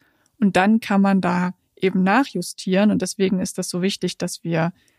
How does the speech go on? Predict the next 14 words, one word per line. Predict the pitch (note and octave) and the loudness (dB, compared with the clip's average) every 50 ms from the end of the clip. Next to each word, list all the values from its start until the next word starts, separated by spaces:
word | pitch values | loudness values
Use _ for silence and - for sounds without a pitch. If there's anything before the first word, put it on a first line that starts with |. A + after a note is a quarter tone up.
| _ _ _ _ _ | _ _ _ _ _
Analysen | - F#3 F3+ F3+ F3+ F#3+ A3+ B3+ C4+ C4+ A#3+ A3 | -2 0 0 2 4 4 4 4 6 4 4 4
machen | G#3+ G#3+ G#3 - G#3+ G3+ | 4 2 2 2 0 0
und | F#3 F3+ E3+ | 0 0 -2
dass | F3 - - | -4 -6 -6
wir | - E3+ | -4 -2
eben | - F#3 F3+ E3 | -2 0 0 -2
auch | - F3+ - | -4 -6 -6
gerade | - - F3 F3 F3 F#3 - | -6 -4 -2 -2 -2 -2 -4
auf | - - F3+ - | -4 -4 -6 -4
dieses | - F#3+ F#3 - F#3 F3 - - - | -8 -10 -8 -6 -6 -6 -6 -6 -6
Conversion-Rate-Thema | - - F3+ F3 F3+ F#3 G3 G#3 G#3 G3+ F#3+ F#3+ F#3+ - - G#3 F#3 F#3 F3+ F#3 F#3 F#3 F#3 - _ _ _ _ _ _ _ _ _ _ _ _ _ _ | -4 -4 -2 0 2 2 2 2 0 0 0 0 -2 -2 -2 -2 0 2 2 2 0 0 -2 -4 _ _ _ _ _ _ _ _ _ _ _ _ _ _
immer | A3+ G#3 G3+ G3 F#3 | 2 2 4 4 2
mal | F3 E3 F3 F3 | 0 -2 -4 -4
schauen. | - - - G3+ F#3+ G#3 A#3+ C#4+ E4+ | -6 -6 -2 0 2 4 4 2 2